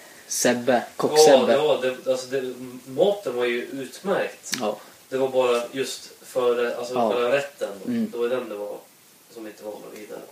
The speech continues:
Speaker 2: Men maten var ju, har ju varit galant.
Speaker 1: Och sen efterrätten.
Speaker 2: Ja.
Speaker 1: Blåbärspaj.
Speaker 2: Med, eh, hemgjord, eh, vanilj-, ja, vaniljsås eller vad det var, tyckte jag. Jag tyckte det var riktigt fint.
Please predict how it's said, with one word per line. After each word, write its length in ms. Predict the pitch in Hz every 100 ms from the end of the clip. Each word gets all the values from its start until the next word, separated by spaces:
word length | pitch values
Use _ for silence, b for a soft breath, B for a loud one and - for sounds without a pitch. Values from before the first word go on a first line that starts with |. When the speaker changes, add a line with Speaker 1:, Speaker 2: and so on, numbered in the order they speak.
| - - - - - - B B B -
Speaker 2:
Men 100 | 127
maten 420 | 165 170 - 117
var 80 | 113
ju, 160 | 113 113 - 117
har 80 | 117
ju 60 |
varit 220 | 113 110
galant. 440 | 127 123 - - - - - B B B B B B B B B - -
Speaker 1:
Och 60 |
sen 220 | - 127 123
efterrätten. 680 | - - 139 - 110 110 110 B B B - - - -
Speaker 2:
Ja. 200 | 117 120 B 123 131 - - -
Speaker 1:
Blåbärspaj. 720 | - 123 120 120 - 127 113 - - -
Speaker 2:
Med, 440 | 131 131 120 117 127 120
eh, 60 | 113
hemgjord, 580 | 123 120 120 120 110 113
eh, 420 | 117 110 107 104 107 - 110
vanilj-, 400 | 113 110 110 -
ja, 120 | 107 104 -
vaniljsås 560 | 113 113 110 123 120 -
eller 100 | 110
vad 80 | 104 107 -
det 60 | 123
var, 120 | 113 -
tyckte 240 | - 120
jag. 100 | 120 110 - - - -
Jag 160 | 123 117
tyckte 200 | 110 -
det 60 |
var 60 | 107
riktigt 300 | 110 - -
fint. 240 | - 110